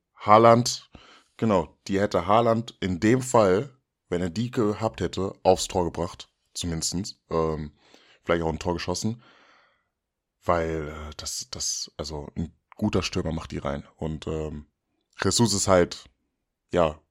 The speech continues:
wie gesagt, also ein Bindeglied quasi für die Mannschaft, aber ist halt vorm Tor nicht so kaltschnäuzig manchmal. Und, ähm, das hat auf jeden Fall heute gefehlt. Ansonsten hätte man vielleicht dann noch drei Punkte mitnehmen können. Ähm, aber ansonsten, die ganze Mannschaft war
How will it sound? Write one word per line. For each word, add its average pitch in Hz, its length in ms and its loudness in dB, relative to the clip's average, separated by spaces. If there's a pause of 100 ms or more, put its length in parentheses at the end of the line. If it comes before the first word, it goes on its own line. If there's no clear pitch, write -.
(200)
wie - 80 -18
gesagt, 85 340 -6
also 80 200 -4
ein 78 140 -6
Bindeglied 110 580 0
quasi 120 520 -4 (120)
für - 160 -14
die 120 60 -6
Mannschaft, 127 520 -6
aber 92 240 2
ist - 140 -6
halt 92 300 -6 (160)
vorm 101 360 -8
Tor 95 380 0
nicht 101 180 -4
so - 80 -4
kaltschnäuzig 73 640 -6
manchmal. 80 340 -8 (760)
Und, 85 380 -4
ähm, 82 440 -4
das 90 200 -2
hat 85 80 -2
auf 85 120 0
jeden 85 120 -4
Fall 80 100 -2
heute 82 200 -2
gefehlt. 78 480 -6 (720)
Ansonsten 90 400 -4
hätte 98 200 -2
man 87 140 0
vielleicht 87 380 0
dann 82 80 -2
noch 80 180 -4
drei - 240 -10
Punkte - 320 -12
mitnehmen 87 300 -8
können. 95 420 -8
Ähm, 78 480 -10 (1300)
aber - 160 -18
ansonsten, 82 420 -10
die 80 40 -6
ganze 90 260 -4
Mannschaft 107 380 -2
war 104 340 -2